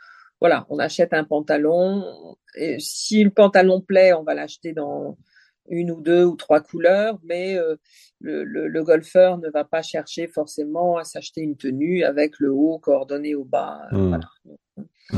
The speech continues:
Speaker 1: Euh, <laughs> c'est, c'est un peu la, la, la difficulté, mais, euh,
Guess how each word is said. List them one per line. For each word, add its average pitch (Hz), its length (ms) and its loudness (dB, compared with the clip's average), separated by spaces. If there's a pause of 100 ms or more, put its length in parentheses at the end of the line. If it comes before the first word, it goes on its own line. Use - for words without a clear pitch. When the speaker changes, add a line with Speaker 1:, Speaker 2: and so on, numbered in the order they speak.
(400)
Speaker 1:
Euh, 52 200 -10 (240)
<laughs> - 240 -20
c'est, 202 500 2
c'est 185 180 2
un - 120 4
peu - 160 -2
la, 165 240 6
la, 170 160 0 (380)
la 170 160 4
difficulté, 202 720 0
mais, 247 440 4 (480)
euh, 156 500 -2